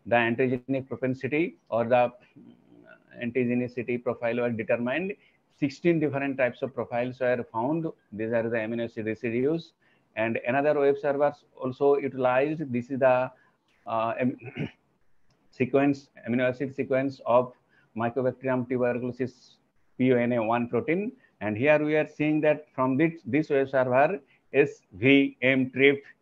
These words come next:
this web server, this is a second one. Here seven types of epitopes are found, of which one is res-, red flag. That means it is recommended for the study for the purpose of, uh, discovery of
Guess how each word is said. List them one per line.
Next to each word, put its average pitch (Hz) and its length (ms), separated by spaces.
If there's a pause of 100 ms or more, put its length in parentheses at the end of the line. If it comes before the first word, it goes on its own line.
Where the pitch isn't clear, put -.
this 131 200
web 127 240
server, 123 320
this 117 180
is 127 180
a - 20
second 123 300
one. 160 240 (220)
Here 113 180
seven 151 420 (100)
types 160 280
of 147 120
epitopes 131 500
are 123 180
found, 139 380 (140)
of 123 180 (100)
which 139 340
one 143 220
is 143 140
res-, 120 480
red 120 320
flag. 95 220 (100)
That 110 220
means 135 240
it 131 160
is 135 220 (540)
recommended 147 640
for 123 140
the 120 160
study 139 600 (680)
for 123 140
the 120 120
purpose 120 480 (100)
of, 117 200 (120)
uh, 117 120 (340)
discovery 117 500
of 110 260